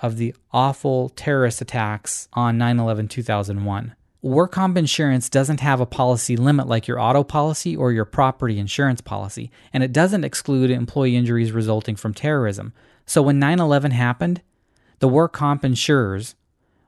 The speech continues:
well, mostly the reinsurers, the, the insurance companies that insure the insurance companies, they lost billions of dollars.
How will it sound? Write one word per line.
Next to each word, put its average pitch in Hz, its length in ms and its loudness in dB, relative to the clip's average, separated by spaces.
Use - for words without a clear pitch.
well, 120 180 4
mostly 131 300 2
the 117 100 0
reinsurers, 113 800 2
the, 104 280 -4
the 110 220 -2
insurance 110 400 -2
companies 107 480 -2
that 101 340 -2
insure 113 400 0
the 101 120 -4
insurance 202 380 0
companies, 101 500 -4
they 147 100 2
lost 151 360 -2
billions 127 400 4
of 113 100 0
dollars. 107 520 -2